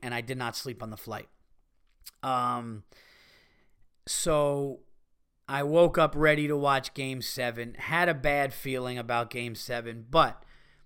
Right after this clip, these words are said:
the fact that this young Yankees team not only got a wild card and won it, then they get and they play one of the best teams in baseball, which was the Cleveland Indians,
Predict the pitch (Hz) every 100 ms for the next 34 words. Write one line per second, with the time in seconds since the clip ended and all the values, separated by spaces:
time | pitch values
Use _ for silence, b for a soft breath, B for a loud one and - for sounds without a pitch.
0 | - 135 - 180 190 190 151 156 139 165
1 | 196 190 185 180 156 170 - - 170 151
2 | 120 - _ _ _ _ _ 147 170 185
3 | 190 185 175 170 165 165 165 156 - 160
4 | 156 147 139 139 135 131 - _ _ _
5 | _ _ _ 165 180 185 180 143 170 170
6 | 160 156 151 - 165 160 156 151 139 165
7 | 175 - - 170 160 156 143 156 151 -
8 | 151 147 143 - 135 135 - 160 151 147
9 | 143 139 139 135